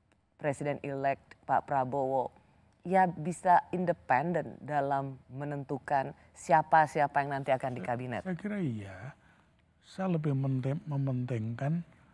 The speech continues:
Speaker 2: pelaksanaan dari downstream ya, hilirisasi, bahwa ini betul-betul jalan. Dan ini harus ditopang dengan Menteri Perdagangan yang kuat, yang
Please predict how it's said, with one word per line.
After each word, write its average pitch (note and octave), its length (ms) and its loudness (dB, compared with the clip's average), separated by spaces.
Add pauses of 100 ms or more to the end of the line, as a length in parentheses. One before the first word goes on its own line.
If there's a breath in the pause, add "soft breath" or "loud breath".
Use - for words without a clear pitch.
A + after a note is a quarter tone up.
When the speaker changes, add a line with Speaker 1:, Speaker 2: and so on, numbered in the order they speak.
(380 soft breath)
Speaker 2:
pelaksanaan C3+ 1040 0 (560 loud breath)
dari A#2 640 0 (180)
downstream A#2+ 800 2
ya, A#2+ 140 -4 (420 soft breath)
hilirisasi, A#2 960 2 (520 soft breath)
bahwa G#2+ 280 -2
ini A2 160 -2
betul-betul A2 580 2
jalan. G2+ 540 2 (760 soft breath)
Dan B2+ 220 4
ini C3+ 240 6
harus B2+ 240 0
ditopang B2+ 480 2
dengan C3+ 320 2 (360 loud breath)
Menteri B2+ 360 4
Perdagangan A2+ 640 0
yang G#2+ 280 -4
kuat, D#3 280 -2
yang C#3 240 -2